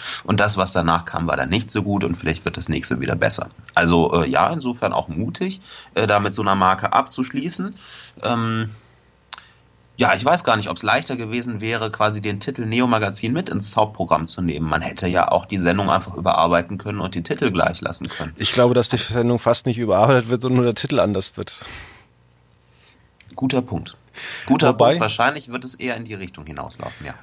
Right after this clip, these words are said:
Speaker 2: Wobei, äh, es ja schon so war, dass man mit dem Royal hinten dran, ähm, sich ein bisschen von der Nerdigkeit verabschiedet hat.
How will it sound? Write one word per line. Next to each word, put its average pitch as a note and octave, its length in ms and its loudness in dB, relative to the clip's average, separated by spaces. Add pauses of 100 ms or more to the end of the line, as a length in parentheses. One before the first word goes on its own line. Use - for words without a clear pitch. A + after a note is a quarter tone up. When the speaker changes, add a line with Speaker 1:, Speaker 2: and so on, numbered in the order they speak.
Speaker 2:
Wobei, G#2 420 4
äh, A2+ 420 4
es G#2 140 -2
ja A#2+ 80 0
schon A#2+ 260 2
so A#2+ 140 2
war, A2+ 260 6
dass G#2+ 320 -4
man G#2 440 0
mit G#2+ 200 -2
dem G#2+ 140 4
Royal G2+ 420 4
hinten C3+ 280 -2
dran, B2+ 400 2
ähm, A2+ 440 2
sich - 240 -6
ein B2 80 0
bisschen B2 240 0
von A#2 160 2
der A#2 80 8
Nerdigkeit A2+ 640 4
verabschiedet - 580 -6
hat. - 300 -14